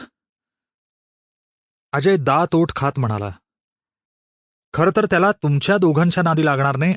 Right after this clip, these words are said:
असं सूर्याला सुनवायचं होतं, पण दलाल इतकाच सूर्या ही सणकी असल्यानं तो तसं म्हणाला नाही. त्यावर सूर्यानं फक्त एकदा खवून त्याच्याकडे पाहिलं. ठरवल्याप्रमाणे शनिवार वाड्याला ते वळले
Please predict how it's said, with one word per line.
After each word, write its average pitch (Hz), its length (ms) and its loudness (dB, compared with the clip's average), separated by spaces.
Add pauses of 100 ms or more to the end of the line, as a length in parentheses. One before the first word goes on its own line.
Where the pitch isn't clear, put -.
असं 139 240 -2
सूर्याला 147 360 0
सुनवायचं 113 480 -2
होतं, 101 200 -6 (1500)
पण 147 180 0
दलाल 135 300 0
इतकाच 165 320 -2
सूर्या 147 360 0
ही 185 140 0
सणकी 139 440 -2
असल्यानं 143 440 -2 (560)
तो 151 140 -2
तसं 151 160 -2
म्हणाला 117 300 -2
नाही. 92 220 -8 (2000)
त्यावर 202 220 2
सूर्यानं 190 440 2
फक्त 202 220 -2
एकदा 170 280 0 (100)
खवून 180 280 0
त्याच्याकडे 143 380 -2
पाहिलं. 104 280 -6 (1200)
ठरवल्याप्रमाणे 165 720 0
शनिवार 151 400 0
वाड्याला 151 340 0
ते 151 120 -4
वळले 117 460 -2